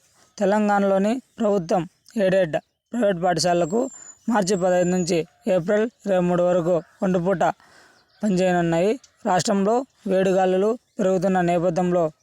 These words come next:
విద్యార్థుల ఆరోగ్యాన్ని దృష్టిలో పెట్టుకొని ఈ నిర్ణయం తీసుకున్నట్లు విద్యాశాఖ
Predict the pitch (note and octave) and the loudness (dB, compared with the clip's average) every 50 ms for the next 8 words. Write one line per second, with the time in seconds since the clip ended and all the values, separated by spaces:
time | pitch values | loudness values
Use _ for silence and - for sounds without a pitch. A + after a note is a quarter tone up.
0 | - - D#3+ F3 G3 F#3+ F3 E3 G3 F3+ F3 D#3+ - _ _ - F#3 F#3 F#3 F#3 | -12 -8 -2 0 0 0 0 0 0 2 2 0 -2 _ _ -4 -2 0 0 0
1 | F3 D#3 F3+ F3+ F3 F3 F3 E3 D#3+ _ _ _ - _ _ - - F#3 - - | 0 0 0 0 0 0 0 -2 -4 _ _ _ -20 _ _ -8 -6 -6 -4 -2
2 | A#3 G3+ F#3+ E3+ D#3+ F3 D3 D#3 D#3 F3 F3 G3+ A#3 C4 - _ _ - A#3 G3+ | 0 0 0 0 0 -2 -2 -2 -2 -2 0 -2 -2 -4 -6 _ _ -6 -4 -2
3 | F3 F3+ F3+ F#3 F#3 F#3 E3 D3 - _ - - F#3+ D#3 D#3 F3+ F3 F3 E3 D#3 | 0 0 0 0 0 0 -2 -4 -6 _ -10 -6 -6 -4 -2 -2 -2 -2 -2 0
4 | E3 F3 D#3 D3+ _ _ _ - F3 D3+ F#3+ - C#3 E3+ E3+ D3 | 0 -2 -2 -4 _ _ _ -10 -4 -2 -2 0 0 0 -2 0